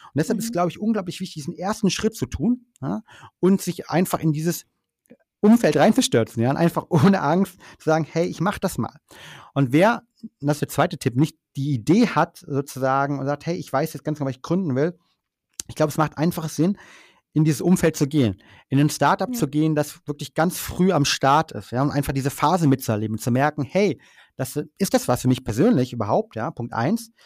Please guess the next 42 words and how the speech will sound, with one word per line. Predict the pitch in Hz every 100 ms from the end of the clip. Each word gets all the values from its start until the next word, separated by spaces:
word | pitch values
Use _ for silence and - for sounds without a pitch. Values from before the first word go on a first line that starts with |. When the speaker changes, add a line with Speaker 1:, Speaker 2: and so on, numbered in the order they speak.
| -
Speaker 1:
weil | 135
auch | 147
nicht | 165 143
jeder | 151 139
ist | -
ein |
Gründer | 117 151 117
und |
eine | 110
Gründerin, | 156 151 104 175 - _ -
muss | 113
man | 120
auch | 147
sagen, | 110 101 147
Speaker 2:
Ja. | 240 _ _ -
Speaker 1:
weil | 117
es | -
auch | 131
einfach, | 131 110
einfach | 127 127 113 _ _ _
anstrengend | - 180 - 113 110 113
ist, | 127
<laughs> |
es | 131 92
ist, | 113 - - 202 160
es | 135
ist | -
hart, | 151 175 123
ja, | 117 123
und | 135 131 123
es | 135
ist, | 131 -
äh, | 139 139 _ -
hat | 131 -
auch | 143
was | 143
mit | 139
der |
Persönlichkeitsstruktur | - 120 220 - 110 - 104 - 110
zu | 104
tun, | - 117 147 - - - - _ -
ähm, | 123 123 120